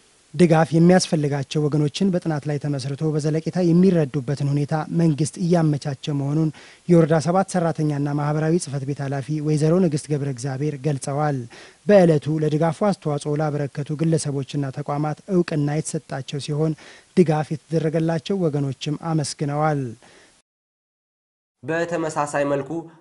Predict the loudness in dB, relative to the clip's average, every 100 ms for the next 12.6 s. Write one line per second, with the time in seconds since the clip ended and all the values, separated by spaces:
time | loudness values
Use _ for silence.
0 | -4 0 2 0 -2 -6 -4 -2 0 2
1 | 2 2 2 2 2 2 -2 0 -2 -2
2 | -6 -4 -2 0 0 0 -2 0 0 0
3 | -4 -10 -20 -10 -4 -4 -4 -2 0 2
4 | 0 -2 -2 0 0 0 -2 -2 0 -2
5 | 0 -2 -2 -6 -6 -4 -2 -2 -8 -20
6 | -6 2 4 4 2 -2 -2 -4 -4 -4
7 | -6 -6 -20 _ -8 -4 -2 -4 -6 -12
8 | -8 -6 -6 -10 -12 -14 -16 -4 -2 -2
9 | -4 -4 -4 -4 -8 -4 -4 -2 -6 -4
10 | -6 -4 -4 -4 -6 -10 -4 -2 -2 -2
11 | -4 -4 -4 -6 -6 -4 -6 -8 -10 -10
12 | -8 -6 -8 -8 -8 -6